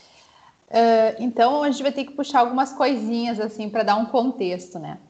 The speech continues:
Há algum tempo, ah, surgiu, então, o projeto Coffee and Work como um resultado da, da minha tese, digamos, pra trazer uma aproximação entre os conceitos e as questões que a gente trata na,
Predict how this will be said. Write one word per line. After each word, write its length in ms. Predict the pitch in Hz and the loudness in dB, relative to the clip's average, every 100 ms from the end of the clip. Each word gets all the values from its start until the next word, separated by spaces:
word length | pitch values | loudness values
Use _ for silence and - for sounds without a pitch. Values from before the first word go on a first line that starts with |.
| _ _ - - _ | _ _ -20 -20 _
Há 220 | - 208 | 2 4
algum 380 | 220 233 254 330 | 4 4 2 0
tempo, 840 | 330 233 240 339 339 262 220 - | 2 2 2 0 0 2 2 0
ah, 640 | - 214 214 208 208 208 202 - _ _ - | 0 0 0 0 -2 -4 -6 -16 _ _ -14
surgiu, 540 | - 269 214 233 277 | -4 -2 0 0 0
então, 260 | 302 233 233 | 0 0 0
o 60 | |
projeto 420 | 226 233 226 208 | 0 0 2 0
Coffee 240 | - 226 233 | -2 -2 -4
and 80 | 220 | -4
Work 300 | 196 240 - | -4 -6 -8
como 240 | 233 220 | -8 -6
um 40 | |
resultado 840 | 220 226 214 214 214 190 220 220 196 - _ _ _ | -4 -4 -4 -4 0 2 2 0 -8 -12 _ _ _
da, 260 | 208 196 185 | 0 2 2
da 140 | 196 | 0
minha 160 | 202 202 | -2 -4
tese, 460 | 202 190 240 247 | -2 2 2 0
digamos, 400 | 214 208 220 208 | -4 -4 -4 -6
pra 180 | - 226 | -2 -2
trazer 600 | 220 233 214 220 240 - | 2 2 2 0 -2 -4
uma 200 | 220 247 | -4 -2
aproximação 960 | 240 254 254 269 247 240 - 233 240 262 | -2 -2 -4 -2 -2 -2 0 2 2 0
entre 600 | 254 247 254 247 - - _ _ _ - | -4 -4 -4 -4 -6 -18 _ _ _ -8
os 160 | 226 220 | -8 -2
conceitos 720 | 262 247 - 247 302 320 277 | 0 0 2 2 2 -2 -2
e 40 | |
as 120 | 277 | -2
questões 480 | - 247 - 247 285 | -2 -4 -4 -4 -4
que 80 | 294 | 0
a 60 | 285 | 2
gente 400 | 269 262 269 233 | 2 -2 -6 -10
trata 560 | - 247 233 233 247 | 0 4 4 4 -2
na, 160 | 226 | -4